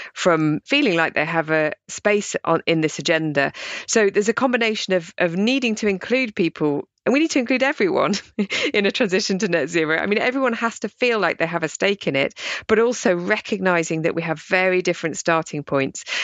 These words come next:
And as a result, we need to take, take those into account. So advising an energy poor household to reduce energy consumption can be really risky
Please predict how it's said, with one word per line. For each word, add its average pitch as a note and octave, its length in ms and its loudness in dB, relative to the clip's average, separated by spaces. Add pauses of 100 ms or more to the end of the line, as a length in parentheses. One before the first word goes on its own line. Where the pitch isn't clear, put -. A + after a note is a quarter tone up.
(120)
And F#3 120 2
as F3+ 140 2
a F#3 60 4
result, E3+ 520 0 (200)
we F#3+ 180 4
need G3+ 220 2
to - 100 -8
take, F#3+ 260 0 (160)
take F3+ 200 2
those D#3+ 160 2
into D3+ 260 0
account. D3 480 -2 (220)
So G#3 160 4
advising G3+ 580 2
an F#3 80 0
energy F#3 300 0
poor F#3+ 280 0
household D3+ 480 -4
to D3+ 120 -8
reduce D#3+ 720 -2
energy D#3+ 280 2
consumption D3 600 -2
can C4+ 220 -2
be C4+ 100 2
really G#3+ 320 2
risky F#3+ 540 0